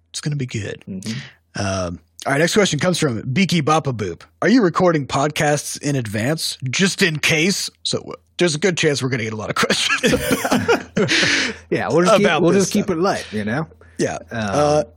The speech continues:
Speaker 1: we're not recording podcasts in advance at the moment.
Speaker 3: I mean, we are, 'cause we're recording this on Friday and it comes out on Wednesday. So
Speaker 1: Well, I guess we
Speaker 3: yes.
Speaker 1: always record podcasts in advance in the
Speaker 3: Yeah.
Speaker 1: sense that we don't record them
Speaker 3: At the time we
Speaker 1: after
Speaker 3: do
Speaker 1: we
Speaker 3: them.
Speaker 1: publish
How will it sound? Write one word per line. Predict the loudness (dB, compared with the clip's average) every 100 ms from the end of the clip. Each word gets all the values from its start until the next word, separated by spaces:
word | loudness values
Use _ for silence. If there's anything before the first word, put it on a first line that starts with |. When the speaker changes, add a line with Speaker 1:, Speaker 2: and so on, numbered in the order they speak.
| _ _
Speaker 1:
we're | 0
not | 2 2
recording | 2 2 2
podcasts | 2 2 4 2 0
in | -2
advance | -2 -2 -2 -4 -6 -10 -14 _ -8
at | -8 -6
the | -8
moment. | -6 -6 -6 -6 -2
Speaker 3:
I | 2
mean, | 2
we | 2 0
are, | 0 0 -2
'cause | -4 -6 -2
we're | -2
recording | -2 -2 0
this | 0 -2
on | -6
Friday | -4 -4 -4 -6
and |
it | -8
comes | -8 -4
out | -4
on |
Wednesday. | -2 -4 -6 -10 -14 -14 -10
So | -4
Speaker 1:
Well, | 0
I | 2
guess | 2
we | 2
Speaker 3:
yes. | 2
Speaker 1:
always | 4 4 2
record | 0 4 2 2
podcasts | 2 2 2 2
in | 0
advance | 0 0 0 0
in | -2
the | 0
Speaker 3:
Yeah. |
Speaker 1:
sense | 0 -2 -4
that | -6
we | 0
don't | 2 2
record | 0 2 2 2
them | -4 -4 -8 -8 -6
Speaker 3:
At | -4
the | -6
time | -8 -6 -2
we | 2
Speaker 1:
after | 2 2 0 -2
Speaker 3:
do | 0
Speaker 1:
we | -2
Speaker 3:
them. |
Speaker 1:
publish | -2 -2 -2